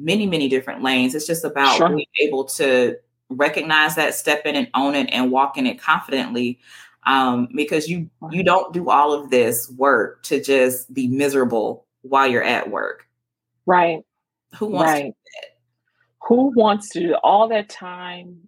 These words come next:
Speaker 2: and energy, money if you paid for it,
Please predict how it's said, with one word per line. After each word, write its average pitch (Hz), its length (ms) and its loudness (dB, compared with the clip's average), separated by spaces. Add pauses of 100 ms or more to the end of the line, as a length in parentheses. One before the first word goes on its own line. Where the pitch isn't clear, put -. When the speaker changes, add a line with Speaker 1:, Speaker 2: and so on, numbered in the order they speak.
Speaker 2:
and 151 200 -14
energy, 160 720 -4 (420)
money 185 440 4
if 180 160 -4
you 180 100 -2
paid 160 460 2
for 156 300 2
it, 143 140 0